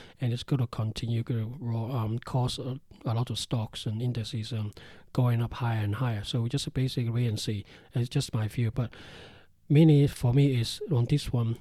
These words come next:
I think if you use, um, fifty-two weeks high, uh, breakout is a good system to actually to, to use, uh, at a times like, like this one. There's just mad money going into the system.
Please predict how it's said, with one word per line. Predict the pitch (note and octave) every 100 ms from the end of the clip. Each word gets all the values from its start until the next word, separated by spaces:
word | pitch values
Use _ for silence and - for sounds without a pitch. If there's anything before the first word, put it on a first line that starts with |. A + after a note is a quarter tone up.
| -
I | A#2
think | D3 C3
if | G#2+
you | A#2
use, | A#2+ B2 A#2 -
um, | C3 A2+ G#2+
fifty-two | - - C#3 C3+ C3
weeks | A#2+ A#2+ -
high, | - A2 G2+ - - _ -
uh, | G#2 -
breakout | A#2+ A#2 G#2+ G#2+ - -
is | A2+ -
a | G#2+ -
good | B2
system | - A#2+ - A2
to | - A#2
actually | A2 - A2 G#2+
to, | A#2 G#2 G2+ - - - _
to | -
use, | A2 B2 G#2 -
uh, | A2+ G#2 A#2+
at | G#2
a | G2
times | - A#2 A2+ -
like, | G#2 G2+
like | A#2 G#2+
this | A#2 -
one. | A2+ G#2+
There's | G#2
just | A2+ - A2
mad | A2 A#2+
money | B2+ G#2 G#2 G#2
going | - G#2+ G#2+
into | G#2 G#2+
the |
system. | - A#2 -